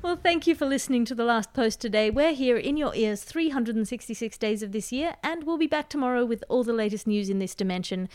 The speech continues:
Big hello to our listeners in the other dimension. I hope you're enjoying this podcast, and if you are, tell your goddamn friends. That's the point of you. Expand yourselves like a fungus in the dark. Your guest today on the podcast <laughs> was, uh, Professor Josh Gondelman. Josh, have you got anything to plug?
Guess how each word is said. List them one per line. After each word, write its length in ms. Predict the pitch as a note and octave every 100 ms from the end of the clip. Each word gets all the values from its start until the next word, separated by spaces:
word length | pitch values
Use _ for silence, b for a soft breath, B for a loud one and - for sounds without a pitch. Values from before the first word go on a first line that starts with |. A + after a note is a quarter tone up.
| B -
Big 160 | F4 D4+
hello 280 | E4 C#4
to 120 | D4+ C#4
our 160 | A3+
listeners 380 | B3+ B3 B3+ A#3
in 220 | B3 A#3+
the 120 | A#3+ -
other 220 | C4 C4
dimension. 480 | A3+ B3 B3+ B3+ E4
I 140 | - G3+
hope 180 | G3
you're 100 | G#3+
enjoying 300 | G3 G3 G3
this 140 | G3 -
podcast, 480 | G#3 G3+ G#3+ G3+ G#3+
and 80 |
if 120 | G#3 A3+
you 120 | A3
are, 180 | A3 A3+
tell 240 | - B3
your 120 | B3
goddamn 500 | A3 A#3 A3 A#3 A3+
friends. 400 | - A#3+ G3 F#3
That's 180 | F#3+ -
the 80 | G3
point 320 | A#3 A3 A3
of 80 | G#3+
you. 180 | A#3 A#3+
Expand 520 | A#3 - C4 C#4 C4
yourselves 580 | A3+ - G3 F3 F3+ F#3+
like 160 | F#3
a 160 | F3+ E3+
fungus 500 | - B3+ B3+ C4 B3+
in 120 | A#3
the 60 | G#3
dark. 440 | F3 E3 - - -
Your 100 | B3+
guest 220 | D#4 E4+
today 220 | D4+ C4
on 80 | B3
the 80 | B3
podcast 680 | C#4 B3+ C#4 D4 C#4+ F#3+ A3
<laughs> 20 |
was, 280 | A3+ G3+ G#3+
uh, 320 | G3+ G3+ - -
Professor 380 | A#3+ B3+ A#3 B3+
Josh 300 | B3 B3+ -
Gondelman. 480 | C4 D#4 C4 G#3+
Josh, 240 | F#3+ A3+ -
have 100 | G#3+
you 60 |
got 100 | A#3
anything 420 | A3+ A#3+ A#3 B3+ A3+
to 80 |
plug? 460 | - A#3+ D4 B3+